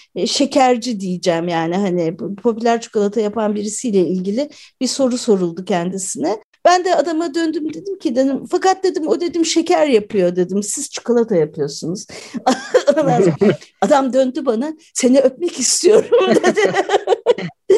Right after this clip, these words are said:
Speaker 1: Şimdi arada bazen yazışıyoruz. Gerçekten yani bence çikolatada zaten bu bean to bar, e, yani gerçekten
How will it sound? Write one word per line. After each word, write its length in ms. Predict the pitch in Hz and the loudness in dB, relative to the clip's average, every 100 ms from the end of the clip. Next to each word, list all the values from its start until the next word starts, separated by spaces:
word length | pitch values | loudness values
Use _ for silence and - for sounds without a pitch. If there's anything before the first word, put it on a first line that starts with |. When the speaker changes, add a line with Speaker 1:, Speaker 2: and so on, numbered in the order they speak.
| 440 - - 320 - - - | 2 -4 -14 -14 -14 -16 -8
Speaker 1:
Şimdi 280 | 311 277 | -4 2
arada 360 | - 233 247 254 | 4 4 4 2
bazen 300 | 247 247 254 | 2 0 0
yazışıyoruz. 640 | 254 247 240 - 220 311 - | 0 -2 -6 -4 -4 -4 0
Gerçekten 720 | 220 277 254 202 - 254 311 _ _ _ _ - | 2 2 0 -4 -4 -4 -6 _ _ _ _ 0
yani 300 | 220 208 220 | 2 2 2
bence 320 | 262 254 240 | 2 2 -6
çikolatada 880 | - 277 247 254 247 214 277 294 247 | -8 0 2 4 0 2 4 4 2
zaten 540 | 240 220 262 269 262 | -4 2 2 2 -2
bu 220 | 233 220 202 | 0 -2 4
bean 240 | 294 330 | 4 4
to 180 | 311 226 | 0 0
bar, 420 | 208 196 165 139 | 2 2 0 -2
e, 80 | 190 | 0
yani 560 | 185 185 196 185 196 | 2 2 2 2 0
gerçekten 720 | 202 214 226 226 - 247 311 | 0 -2 0 -6 -2 -4 -4